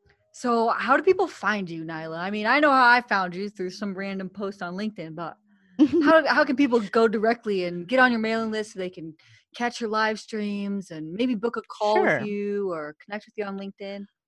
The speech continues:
Speaker 2: Sure. So you can find me at, uh, nyla L X D dot com. So the L X D is for Learning Experience Designer.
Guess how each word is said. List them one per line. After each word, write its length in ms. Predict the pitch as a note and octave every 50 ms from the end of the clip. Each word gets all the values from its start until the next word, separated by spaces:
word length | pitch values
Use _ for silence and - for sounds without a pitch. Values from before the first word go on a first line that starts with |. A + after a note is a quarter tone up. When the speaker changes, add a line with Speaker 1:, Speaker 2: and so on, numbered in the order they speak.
| _ _ _ _ _ _ _ _ _ _ _ _ _ _ _
Speaker 2:
Sure. 340 | - - - - D#4+ D4
So 140 | B3+ - - G#3+
you 160 | G#3 A3 A3
can 200 | - D#4 D4+ C#4+
find 380 | - - A3+ G#3+ F#3 F#3 F#3+
me 260 | F#3 G3 A3 B3+ B3 - -
at, 360 | F3 F3 F3 - - - - - -
uh, 200 | - E3+ D#3+ D#3
nyla 800 | - - F3+ F#3+ F#3+ F3+ F3+ F3+ F#3 G3 G#3 G#3+ A#3 B3 C4 C4+ D4 _ _ _ -
L 300 | - F#3 G3 G#3 A#3 B3 - -
X 340 | F#3+ G3+ G#3+ - - - -
D 540 | E3+ - G3+ F#3 F3+ F#3 F#3+ A3 B3+ C4+ _ _ _ _ _ _ -
dot 200 | - F3 F3 - _
com. 500 | - - F#3+ F3+ F3 F3 G#3+ C4 E4 F4+ - _ _ _ _ _ _ _ _ _ _ _
So 320 | - - - G#3 G3 F#3
the 140 | F3+ F#3 F#3
L 140 | - F#3 F#3+
X 200 | F#3+ F#3+ - -
D 140 | - F#3 F#3
is 100 | F#3 -
for 180 | - - F3+
Learning 320 | F3 E3+ E3+ F3 F3+ F#3+ F#3
Experience 680 | F3 - - - - - E3 E3+ E3+ E3 E3+ F#3 -
Designer. 500 | - - F3+ E3+ F3 E3+ E3 F3 G3+ C4+